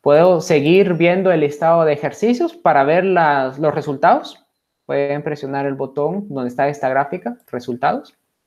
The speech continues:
Y aquí estarían los estudiantes que han contestado. Por ejemplo, en este caso contesté correctamente, así que obtuve los seis puntos de seis, el cien por ciento.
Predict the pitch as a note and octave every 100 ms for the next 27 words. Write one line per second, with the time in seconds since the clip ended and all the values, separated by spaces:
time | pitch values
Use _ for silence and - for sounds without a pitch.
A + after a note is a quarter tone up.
0 | _ _ _ _ _ _ _ _ _ _
1 | _ D#3 D3+ G3 F3+ F3 F#3 F#3 F#3 F#3+
2 | D#3+ - D#3+ E3 F#3 E3+ D3 C#3 D3+ D3
3 | C#3+ D#3+ F#3 A3 C4+ A3 D3+ D3 F3 F3
4 | D#3+ D#3+ E3 D#3+ D#3 E3 C3+ C#3 C#3 D3
5 | D3+ D3 D3 C#3+ D#3+ F#3+ E3 D#3 E3+ E3+
6 | D3 D#3+ E3+ D3+ D3 D#3+ E3 F3 F3+ F3
7 | C3 C3+ C3+ B2 B2 - A#2 D3+ C#3+ C#3+
8 | C#3 A#2 -